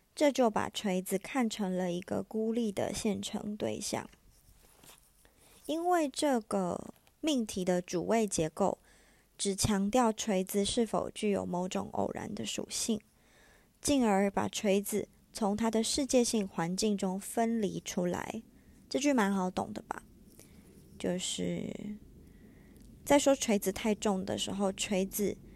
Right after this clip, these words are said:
就已经跟锤子在这个世界上存在的状态脱离了出来，因为它只强调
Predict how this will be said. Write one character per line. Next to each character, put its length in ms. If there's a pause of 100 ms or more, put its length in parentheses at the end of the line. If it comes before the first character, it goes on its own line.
(260)
就 180
已 100
经 520 (680)
跟 440 (500)
锤 240
子 160
在 180
这 80
个 140
世 220
界 200
上 280
存 260
在 180
的 120
状 280
态 300 (560)
脱 260
离 160
了 140
出 280
来， 360 (2000)
因 80
为 60
它 140
只 200
强 380
调 320